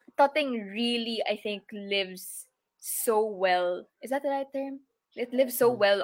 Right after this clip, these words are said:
Speaker 1: online because nga of
Speaker 2: Mm,
Speaker 1: the,
Speaker 2: mm-hmm.
Speaker 1: like, like, a while ago, right, I said that I don't know how to
Speaker 2: Yeah.
Speaker 1: orient myself to the camera just yet.
Speaker 2: Right,
Speaker 1: And tutting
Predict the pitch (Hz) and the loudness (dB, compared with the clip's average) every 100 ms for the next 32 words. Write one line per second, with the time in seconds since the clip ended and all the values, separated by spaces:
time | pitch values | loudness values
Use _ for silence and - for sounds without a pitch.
0 | - 196 202 185 175 170 180 233 262 214 | 0 0 0 -2 -2 -2 -4 -6 -8 -6
1 | 240 247 226 - 226 240 220 180 196 185 | 0 6 6 6 4 6 4 4 4 4
2 | 165 175 160 - - 208 254 254 - 214 | 0 -2 4 4 4 2 2 2 4 10
3 | 226 226 240 226 208 208 190 214 202 185 | 12 12 10 4 6 6 6 2 2 2
4 | 190 - 208 214 247 214 208 160 156 151 | 0 2 2 0 2 4 4 8 8 10
5 | 151 147 - 196 190 - 190 190 196 185 | 8 4 4 4 2 0 0 0 0 -2
6 | 180 - 196 202 - 185 180 175 175 170 | -2 -10 -6 -6 2 2 4 0 -2 0
7 | 185 151 151 156 151 147 143 135 240 233 | 0 4 6 6 6 6 4 2 0 4
8 | 233 233 | 4 6